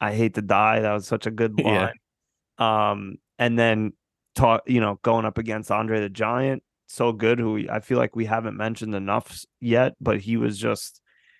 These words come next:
Speaker 1: you know, was he the best actor I've ever seen? Absolutely not, but he was perfect in this role. Um, so him, you know, throwing <laughs> rocks, and I didn't have to miss. Um,
Speaker 2: <laughs>
Speaker 1: and then
Speaker 2: I don't
Speaker 1: going
Speaker 2: even
Speaker 1: up ag-
Speaker 2: exercise.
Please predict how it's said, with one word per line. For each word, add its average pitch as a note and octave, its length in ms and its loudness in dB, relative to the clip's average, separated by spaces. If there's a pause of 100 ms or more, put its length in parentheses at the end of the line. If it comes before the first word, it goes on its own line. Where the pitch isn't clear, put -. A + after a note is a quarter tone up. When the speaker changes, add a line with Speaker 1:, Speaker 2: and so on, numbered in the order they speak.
(240)
Speaker 1:
you B2+ 80 2
know, A2 340 4
was B2 220 4
he C3+ 80 4
the B2+ 120 4
best A#2+ 300 2
actor B2 420 2
I've C3+ 120 2
ever C3+ 180 2
seen? C3+ 260 -4
Absolutely A#2+ 580 -2
not, A#2 340 0
but A2 160 0
he A#2+ 160 0
was A#2 160 0 (100)
perfect A#2 560 -4
in A2 160 -12
this G#2+ 180 -12
role. G#2+ 400 0 (540)
Um, G#2 540 2 (180)
so G#2+ 440 4
him, A2+ 460 0
you A#2+ 120 0
know, G#2+ 100 2
throwing A2+ 320 4
<laughs> - 0 -
rocks, A2 640 -2 (560)
and A2 480 -2 (100)
I G#2+ 120 -12
didn't C#3 180 -2
have C#3+ 180 -4
to A2 80 0
miss. A2 500 0 (120)
Um, G#2 640 -4
Speaker 2:
<laughs> - 800 -10
Speaker 1:
and B2 180 0
then A#2 300 4
Speaker 2:
I - 20 2
don't A2 60 0
Speaker 1:
going A#2 200 6
Speaker 2:
even B2 60 6
Speaker 1:
up B2 120 6
ag- - 40 2
Speaker 2:
exercise. F#2 640 -2